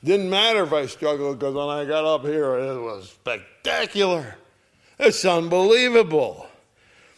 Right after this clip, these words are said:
He said, "The comparison, whatever you suffered down here on earth,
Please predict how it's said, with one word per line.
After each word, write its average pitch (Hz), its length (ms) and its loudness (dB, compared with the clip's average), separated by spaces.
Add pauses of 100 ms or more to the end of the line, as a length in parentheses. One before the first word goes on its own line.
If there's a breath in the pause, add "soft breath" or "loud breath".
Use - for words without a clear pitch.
(160 soft breath)
He 151 140 -2
said, 160 340 2
"The 147 260 0
comparison, 143 1200 0 (300 loud breath)
whatever 214 560 0
you 196 180 -4
suffered 180 640 -4
down 160 300 -2
here 170 200 -2
on 156 180 -4
earth, 151 200 -2